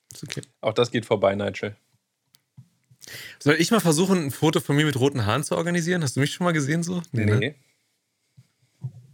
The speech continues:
Speaker 1: Ah, ich hol mal eins. Das schrecklichste Foto von mir. Was, wenn du mit pinken Haaren hier bist, dann zeige ich zumindest das Foto, damit wir.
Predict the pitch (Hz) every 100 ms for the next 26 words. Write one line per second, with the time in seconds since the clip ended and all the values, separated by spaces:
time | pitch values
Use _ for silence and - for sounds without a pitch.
0 | - - 117 120 - 123 104 98 104 -
1 | _ _ _ _ - - - 147 143 -
2 | 120 131 123 110 101 110 131 - 127 _
3 | - 117 120 - 143 180 202 196 196 160
4 | 160 170 160 156 - 135 127 139 135 131
5 | 139 131 131 120 - 139 123 120 135 113